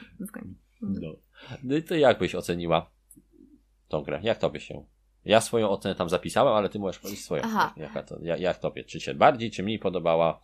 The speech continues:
Speaker 2: od na
Speaker 1: Od
Speaker 2: przykład Kwiatka na
Speaker 1: Kwiatka
Speaker 2: Kwiatek?
Speaker 1: na Kwiatek? Mm, porównywalnie.
Speaker 2: Czyli
Speaker 1: Też
Speaker 2: ty byś dała też
Speaker 1: siedem i pół.
Speaker 2: siedem i pół.
Speaker 1: Mhm.
Speaker 2: No ja dam osiem, bo mi się podoba.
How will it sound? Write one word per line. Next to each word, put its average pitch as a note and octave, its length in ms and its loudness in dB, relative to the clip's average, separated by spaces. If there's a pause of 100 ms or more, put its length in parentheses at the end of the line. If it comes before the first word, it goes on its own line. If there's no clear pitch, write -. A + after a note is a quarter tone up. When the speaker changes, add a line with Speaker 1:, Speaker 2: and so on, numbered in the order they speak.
(320)
Speaker 2:
od G#3 240 0
na G#3 60 4
Speaker 1:
Od G#3 60 2
Speaker 2:
przykład - 300 0
Kwiatka - 360 -4
na E2 60 0
Speaker 1:
Kwiatka G#3+ 200 2
Speaker 2:
Kwiatek? G#3+ 200 2
Speaker 1:
na G#3+ 80 -4
Kwiatek? D#4+ 440 0 (760)
Mm, C4+ 280 -4 (100)
porównywalnie. A3 1000 4 (840)
Speaker 2:
Czyli D3 160 0
Speaker 1:
Też C4+ 160 8
Speaker 2:
ty D#3 80 6
byś B2 140 4
dała A#2+ 220 12
też A2+ 160 6
Speaker 1:
siedem F3+ 60 4
i - 20 2
pół. - 20 0
Speaker 2:
siedem G2 160 2
i - 100 2
pół. C#4+ 40 0
Speaker 1:
Mhm. - 180 0
Speaker 2:
No D#3+ 100 2
ja D#3 140 4
dam C3 160 0
osiem, A2+ 300 -2
bo G2 140 0
mi G2 120 -4
się - 120 -10
podoba. F2+ 500 2